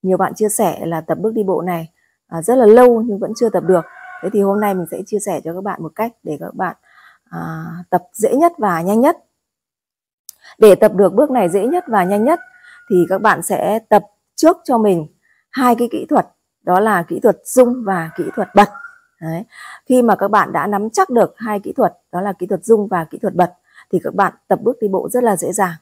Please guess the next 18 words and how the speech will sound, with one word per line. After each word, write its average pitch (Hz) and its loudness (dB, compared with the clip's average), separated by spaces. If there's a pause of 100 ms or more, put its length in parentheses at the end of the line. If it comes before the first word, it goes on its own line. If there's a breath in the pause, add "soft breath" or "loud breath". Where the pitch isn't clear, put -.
(360 soft breath)
Mà - 0
không 254 2
những 240 -2
tập 247 2
bước 233 0
đi 220 0
bộ 190 -2
dễ 139 -6
dàng 190 -4
mà 165 -6
tập 170 -6
các 233 -8
bước 269 0
tiếp 320 0 (100)
theo 240 0
của 160 -6
Sấp - -10 (120)
Đan 190 -2